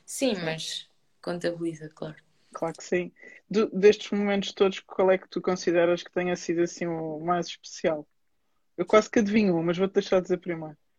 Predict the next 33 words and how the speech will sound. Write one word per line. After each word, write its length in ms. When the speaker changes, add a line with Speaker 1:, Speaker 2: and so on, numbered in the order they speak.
Speaker 1:
Então, 440
mas 180
estás 220
a 40
falar 280
a 60
nível 300
clubes 420
ou 60
a 60
nível 280
Speaker 2:
De 0
Speaker 1:
seleção? 480
Speaker 2:
tudo, 60
tudo, 260
de 260
tudo. 300
Speaker 1:
Eu, 240
sabes, 420
olha, 320
eu 340
quando, 420
eh, 360
primeiramente 1040
tenho 220
que 80
falar 320
do, 280
do, 500
do 160
Europeu 300
da 100
sub-dezanove, 640